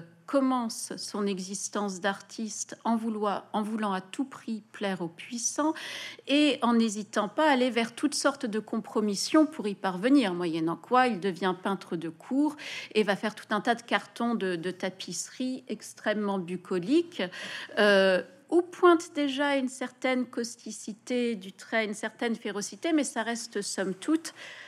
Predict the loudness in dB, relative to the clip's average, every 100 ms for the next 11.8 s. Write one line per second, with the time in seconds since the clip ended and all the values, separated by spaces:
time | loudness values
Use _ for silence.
0 | -16 -12 -8 -6 -4 -4 -4 0 2 2
1 | 0 0 0 0 0 -4 _ 0 2 2
2 | -4 -8 -10 -6 -6 -6 -8 -4 -4 -4
3 | -4 -2 -2 -2 -4 -4 -6 -8 -8 -8
4 | -8 -10 -8 -8 -8 -10 -4 -2 -2 -4
5 | -8 -6 -4 -2 -4 -10 -8 -8 -8 -10
6 | -12 -20 -20 _ -10 -8 -6 -4 -4 -8
7 | _ -6 -4 -6 -4 -4 -6 -10 -14 _
8 | -20 -20 -20 -18 -6 -2 0 -2 -4 -4
9 | -4 -6 -10 -8 -8 -6 -6 -8 -12 -10
10 | -10 -10 -10 -10 -12 -14 -14 -20 -20 -20
11 | -16 -6 -2 -2 -2 -2 -4